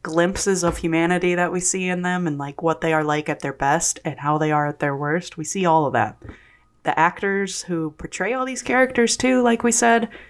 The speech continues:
I wouldn't change anything. No notes to any of them. They did perfectly. Feed my eyes and feed my ears. Both were well fed. We already touched on all of this.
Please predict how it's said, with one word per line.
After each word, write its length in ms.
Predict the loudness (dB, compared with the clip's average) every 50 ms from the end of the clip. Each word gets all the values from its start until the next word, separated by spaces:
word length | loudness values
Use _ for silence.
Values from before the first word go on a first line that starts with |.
| _ _ _ _ 0
I 100 | 2 4
wouldn't 180 | 4 4 4 2 2
change 240 | 2 4 4 4 4
anything. 480 | 4 4 4 6 4 4 4 2 -4 -8 -6
No 340 | -2 2 4 6 6 6 6
notes 400 | 6 6 6 4 4 2 0 0
to 140 | 2 2 4
any 220 | 4 4 4 4
of 160 | 2 2 0
them. 240 | 0 0 0 0 -2
They 160 | 0 0 2
did 180 | 4 2 2 2
perfectly. 680 | 2 2 2 2 2 -2 -6 -4 -4 -4 -4 -4 -6 -8 -14 -20 -20 -20 -20 _
Feed 280 | -12 -8 -6 -4 -2
my 180 | -2 -2 -2 0
eyes 500 | 2 4 4 6 6 4 4 2 2 0
and 180 | 0 -2 -2 0
feed 240 | 2 2 2 2 2
my 180 | 2 0 0 2
ears. 420 | 4 6 6 6 6 4 2 -4
Both 360 | -4 0 2 2 2 2 2
were 100 | 0 2 4
well 180 | 4 4 2
fed. 400 | 2 4 4 4 4 4 2 -2 -8 -8 -6 -4 0
We 140 | 2 4 4
already 160 | 6 4 4
touched 320 | 2 2 2 2 2 0 0
on 100 | 0 2
all 180 | 2 2 2
of 80 | 2 2 0
this. 240 | 0 0 -2 -6 -8